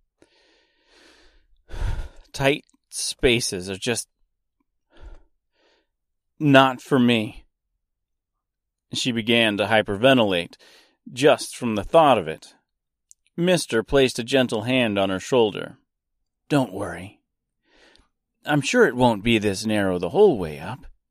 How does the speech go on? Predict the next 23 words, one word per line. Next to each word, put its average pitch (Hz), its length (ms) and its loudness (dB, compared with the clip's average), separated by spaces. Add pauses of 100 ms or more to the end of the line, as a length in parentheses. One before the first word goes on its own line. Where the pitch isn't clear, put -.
(600)
And 117 140 -8
I 151 180 0
will 143 140 0
be 123 380 -2 (500)
right 175 340 0
behind 123 500 -2
you." 67 160 -16 (1300)
Dorothy 98 340 -2
looked 104 280 -4
at 87 160 -2
him 90 160 -12
with 104 160 -10
a - 40 -10
terrified 104 640 0
look 120 280 -2
on 98 100 -2
her 92 80 -4
face. 101 480 -2 (720)
"Well, 127 440 0 (920)
not 123 400 -2 (340)
right 120 580 2 (140)
behind 92 500 -8
you," 78 300 -12